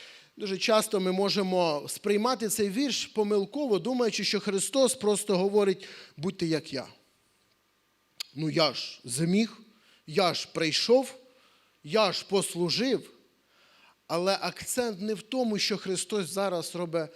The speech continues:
е, приклад для нас або дає нам приклад. Суть в тому, що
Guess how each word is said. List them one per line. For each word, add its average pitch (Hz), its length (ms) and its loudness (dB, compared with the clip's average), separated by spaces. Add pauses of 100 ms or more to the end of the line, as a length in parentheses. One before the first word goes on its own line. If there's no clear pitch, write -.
(300)
е, 156 300 0 (220)
приклад 196 480 -2
для 139 120 -4
нас 139 280 -8
або 156 200 -4
дає 175 420 -2
нам 147 160 -4
приклад. 127 400 -16 (800)
Суть 185 280 -6
в - 40 -18
тому, 220 300 2
що 175 460 2